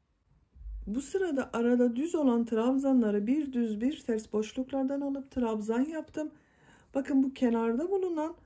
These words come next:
lastik örgüsünü de nasıl görüyorsam o şekilde boşluklardan alıp trabzan yaparak sıra sonuna kadar tamamladım. Üç zincir yapıyorum. Bir üst sıraya çıkmak için bakın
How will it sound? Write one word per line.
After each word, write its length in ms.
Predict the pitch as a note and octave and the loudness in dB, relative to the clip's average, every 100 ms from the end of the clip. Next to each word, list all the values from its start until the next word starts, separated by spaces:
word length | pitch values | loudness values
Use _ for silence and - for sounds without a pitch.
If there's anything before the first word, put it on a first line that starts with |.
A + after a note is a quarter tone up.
| _ _ _ _ _ | _ _ _ _ _
lastik 400 | A3 A3 - E4 | -4 -4 -4 -2
örgüsünü 640 | F4+ F4+ E4 D#4+ - C#4+ C#4 | 0 0 0 -2 -4 -2 0
de 120 | C#4+ | 0
nasıl 300 | F4 - C4+ | -2 -2 2
görüyorsam 560 | A#3+ B3 B3 B3 D4 D#4 | 4 4 4 2 -4 -6
o 80 | |
şekilde 440 | D4+ B3+ A#3 G#3 A3 | -4 -4 -2 0 0
boşluklardan 640 | D4 D4+ B3 A#3 G3+ G3 | -2 -6 -6 -2 -2 0
alıp 280 | G#3+ C#4 E4 | -2 -4 -6
trabzan 420 | C#4+ B3 G#3 G3 | -4 -2 -2 -2
yaparak 600 | F#3+ F#3+ G3 C4+ D#4 - _ _ _ _ _ _ | -2 -4 -4 -4 -4 -6 _ _ _ _ _ _
sıra 260 | - F#4 F#4 | -8 -4 -4
sonuna 360 | - B3+ B3+ | 0 2 4
kadar 320 | B3+ C#4+ F#4 | 4 2 -2
tamamladım. 680 | D#4+ G#3 F3 D#3 C#3+ C#3 - - _ _ _ _ _ _ _ _ _ | 0 0 0 -2 -4 -6 -10 -12 _ _ _ _ _ _ _ _ _
Üç 140 | G4 G#4+ | -4 0
zincir 420 | F#4+ F#4+ F4+ G#4+ | 0 4 6 6
yapıyorum. 680 | G4 - C4+ G#3 G3 A3+ - _ _ _ _ _ _ _ _ _ _ _ _ _ | 6 4 4 4 4 0 -4 _ _ _ _ _ _ _ _ _ _ _ _ _
Bir 120 | D#4 | -2
üst 200 | D#4 - | -2 -4
sıraya 280 | C#4 B3+ B3+ | 0 2 2
çıkmak 400 | B3 A#3 A3+ B3 | 0 -4 0 -2
için 260 | - C4+ B3+ | -2 2 2
bakın 320 | B3+ C4+ | 2 0